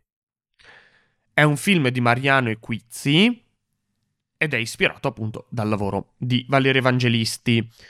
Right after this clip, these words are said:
Il film ormai ha dieci anni, anche lui, è molto, molto, molto strano.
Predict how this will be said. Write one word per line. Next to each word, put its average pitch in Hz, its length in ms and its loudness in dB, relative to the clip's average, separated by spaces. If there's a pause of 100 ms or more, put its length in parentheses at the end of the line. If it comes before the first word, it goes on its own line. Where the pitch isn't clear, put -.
(840)
Il 170 220 -2
film 123 640 2
ormai 120 440 0
ha 123 340 2 (220)
dieci 117 420 -2
anni, 139 480 4 (200)
anche 110 320 0
lui, 120 420 2 (140)
è 117 100 -2
molto, 160 720 2
molto, 135 640 4
molto 139 560 4
strano. 117 960 -2